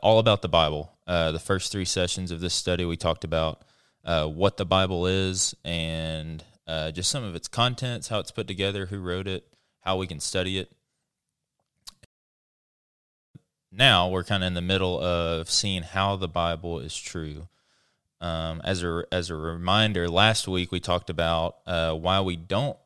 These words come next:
innately see it as true. So what is hindering us from just immediately everybody in the earth,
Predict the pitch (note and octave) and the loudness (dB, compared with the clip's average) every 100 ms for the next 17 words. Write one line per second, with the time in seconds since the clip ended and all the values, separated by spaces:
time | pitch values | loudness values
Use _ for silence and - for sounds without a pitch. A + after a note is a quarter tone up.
0 | _ F2 E2 E2 A#1 D2+ - E2 D2+ D2+ | _ -6 -4 -4 -4 -4 -4 -4 -6 -8
1 | - - E2 F2+ E2 F#2+ G#2 F2 - A#2 | -10 -8 -6 -6 -4 -2 -2 -4 -4 -6
2 | G#2 F2+ E2+ E2+ E2+ - - _ _ _ | -4 -4 -4 -6 -6 -10 -12 _ _ _
3 | _ _ F#2 F2 E2+ - - F2 F#2 G2 | _ _ -8 -6 -4 -6 -6 -4 -2 -2
4 | D#2 F#2+ F#2 F#2 - - G2 G2 F2+ F#2 | -2 -2 0 -2 -6 -2 -2 0 0 0
5 | F2+ F2+ - G2 F2+ F2 E2 D#2+ - - | 0 -4 -6 -6 -4 -2 -2 -4 -8 -20